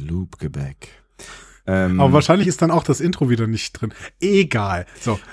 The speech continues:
Speaker 2: aber, äh, vor, vor allen Dingen ist für euch, die ihr das jetzt gerade im Video seht, hallo YouTube.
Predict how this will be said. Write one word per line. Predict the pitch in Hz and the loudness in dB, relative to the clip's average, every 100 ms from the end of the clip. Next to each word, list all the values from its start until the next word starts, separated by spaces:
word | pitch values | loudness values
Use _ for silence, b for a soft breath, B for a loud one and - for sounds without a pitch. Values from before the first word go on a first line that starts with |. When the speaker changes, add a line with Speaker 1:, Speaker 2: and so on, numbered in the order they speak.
| B | B
Speaker 2:
aber, | 147 147 156 | 4 6 6
äh, | 160 147 | 4 2
vor, | 127 165 - | 2 -2 0
vor | 127 135 | -2 0
allen | - | 2
Dingen | 240 143 | 2 0
ist | - | 2
für | 147 135 | 2 4
euch, | 156 233 - | 4 4 2
die | 139 | 0
ihr | 135 | 2
das | 131 - | 2 0
jetzt | 120 | -2
gerade | 123 117 | 0 2
im | 104 | 2
Video | 165 135 | 2 2
seht, | 90 98 - | 0 -4 -2
hallo | 92 117 156 | -2 0 -2
YouTube. | 165 175 - - - | -4 -6 -8 -12 -12